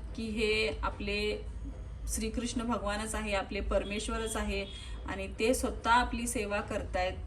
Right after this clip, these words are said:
ते स्वतः आपल्या हाकेला धावून येतायत. तर सांगण्याचा उद्देश हा आहे की आपल्या भक्तीत एवढी ताकद पाहिजे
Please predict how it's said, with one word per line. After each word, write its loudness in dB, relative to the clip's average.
ते 0
स्वतः 2
आपल्या 6
हाकेला 0
धावून -2
येतायत. -2
तर 8
सांगण्याचा 2
उद्देश 4
हा 2
आहे -4
की -6
आपल्या 0
भक्तीत -2
एवढी 0
ताकद 0
पाहिजे 2